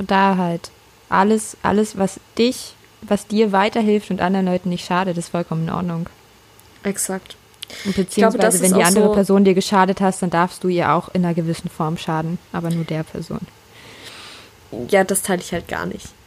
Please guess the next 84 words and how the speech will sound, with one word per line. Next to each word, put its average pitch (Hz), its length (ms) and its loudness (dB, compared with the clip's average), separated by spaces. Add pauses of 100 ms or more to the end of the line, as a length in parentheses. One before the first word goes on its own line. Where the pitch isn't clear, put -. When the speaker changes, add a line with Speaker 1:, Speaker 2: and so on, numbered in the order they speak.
(760)
Speaker 1:
Nein, 226 340 0
es 220 80 -6
geht 233 120 0
Speaker 2:
Ich - 0 -
glaube, 220 140 2
Speaker 1:
jetzt 220 80 2
einfach 220 160 0
so 208 120 -2
die, 190 160 -4
die 196 140 -6
Speaker 2:
das, - 60 -10 (140)
Speaker 1:
Tatsache 381 320 2
so, 202 60 -4
Speaker 2:
das 294 200 0
Speaker 1:
wenn 403 80 2
Speaker 2:
teile 294 160 2
Speaker 1:
mich 262 40 0
Speaker 2:
ich 277 100 -6
nicht, 269 220 2
Speaker 1:
jemand - 20 -
Speaker 2:
nachdem 208 120 2 (140)
Speaker 1:
Scheiße 254 40 -2
Speaker 2:
ich 262 40 -2
Speaker 1:
behandelt 226 280 2
Speaker 2:
vorhin 233 180 -2
Speaker 1:
hat, - 240 -20
muss 220 200 -6
ich 233 140 -4
nicht 214 180 -2
nett 202 260 0
zu - 120 -12
ihm 202 160 -4
sagen, 190 280 0
dass 196 120 -8
ich 185 80 -16
keinen 233 140 -2
Speaker 2:
Ja, 214 180 2
Speaker 1:
Bock 170 80 -2
mehr 165 140 -6
auf 196 60 0
Speaker 2:
okay, 170 160 -4
Speaker 1:
ihn 180 60 2
hab. 165 60 -4
Speaker 2:
das, 190 140 -2
Speaker 1:
So, 175 160 2
Speaker 2:
das 208 140 2
Speaker 1:
das - 100 0
Speaker 2:
stimmt, 175 160 -2
Speaker 1:
meine 151 140 -2
ich 175 60 0
Speaker 2:
ja, 175 100 0
Speaker 1:
gerade. 165 160 0
Speaker 2:
ja, 147 120 -4
ja. 151 100 -6 (480)
Ja, - 20 0 (120)
Speaker 1:
Ja. 170 100 -14 (120)
Speaker 2:
da, - 80 -2
dann 220 260 0
müsst 220 200 2
Speaker 1:
Ähm, 165 80 -4
Speaker 2:
ihr 196 120 0
wen-, 208 180 2
Speaker 1:
es 196 80 -6
war 190 100 0
jetzt 190 100 2
Speaker 2:
also 214 140 0
Speaker 1:
hier 202 80 2
Speaker 2:
ihr 254 60 2
Speaker 1:
nicht 247 100 2
Speaker 2:
müsst 170 120 2
Speaker 1:
Auge 175 120 0
um 180 60 -2
Speaker 2:
nicht 160 100 0
Speaker 1:
Auge. 160 360 0 (500)
Speaker 2:
Okay, 190 380 -2 (180)
das 220 180 0
klang 214 200 2
ein 214 60 -6
bisschen 196 280 0
nach 185 140 0
Auge 165 260 0
um 165 120 -6
Auge, 165 260 -4
deswegen. 185 460 -8